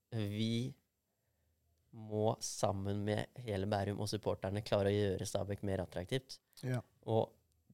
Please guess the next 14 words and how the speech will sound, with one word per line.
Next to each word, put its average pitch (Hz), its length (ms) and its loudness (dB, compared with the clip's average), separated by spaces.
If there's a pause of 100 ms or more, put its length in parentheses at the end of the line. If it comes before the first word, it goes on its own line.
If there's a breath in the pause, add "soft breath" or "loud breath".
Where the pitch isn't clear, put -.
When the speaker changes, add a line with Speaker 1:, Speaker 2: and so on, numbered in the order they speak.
Speaker 1:
det 131 80 6
er 139 80 6
bare 127 160 8
oppfordring 113 500 2
til - 160 6
alle 113 300 6
Stabæk-supportere. 110 680 2
Ser 101 360 6
en 123 60 2
sak 107 180 4
på 123 100 4
Bustika 117 380 4
om 123 80 2
Stabæk, 131 260 4